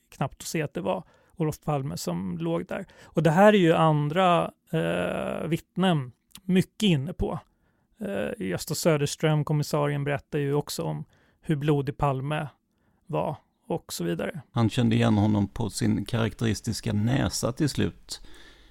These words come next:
Speaker 2: Gösta Söderström, eh, säger han.
Speaker 1: Så det är en sak, det här med, mm,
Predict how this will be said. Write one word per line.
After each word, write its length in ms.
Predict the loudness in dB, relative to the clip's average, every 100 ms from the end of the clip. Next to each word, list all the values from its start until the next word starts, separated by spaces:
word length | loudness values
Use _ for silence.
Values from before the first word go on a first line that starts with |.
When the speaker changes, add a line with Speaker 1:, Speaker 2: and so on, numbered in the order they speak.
| -10
Speaker 2:
Gösta 320 | -4 -2 -2
Söderström, 640 | -2 -2 -4 -6 -8 -8 -10 -16 -16
eh, 440 | -8 -6 -4 -4
säger 280 | -6 -4 -4
han. 220 | -4 -6 -10 _ -20
Speaker 1:
Så 120 | -12 -4
det 280 | 0 2
är 60 | 2
en 120 | 0
sak, 300 | 0 -2 -4 0
det 80 |
här 140 | 2 4
med, 680 | 2 0 0 0 -2 -2 -4
mm, 300 | -4 -6